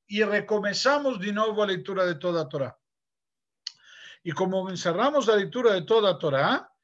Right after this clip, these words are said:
surge aqui uma pergunta famosa. Se nós estamos fazendo uma simcha, uma alegria especial, comemorando que encerramos a leitura de toda a Torá, durante um ano limos a Torá toda semana,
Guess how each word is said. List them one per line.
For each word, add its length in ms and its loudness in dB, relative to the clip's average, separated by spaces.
surge 420 0
aqui 180 -2
uma 220 -4
pergunta 400 -4
famosa. 640 0
Se 240 -8
nós 240 4
estamos 340 0
fazendo 360 -4
uma 180 0
simcha, 540 0
uma 200 -2
alegria 380 -2
especial, 560 -2
comemorando 880 0
que 120 4
encerramos 680 2
a 80 4
leitura 460 0
de 160 0
toda 240 2
a 40 -2
Torá, 300 -2
durante 380 -4
um 200 -2
ano 220 0
limos 540 -4
a 100 2
Torá 260 0
toda 300 -2
semana, 560 -8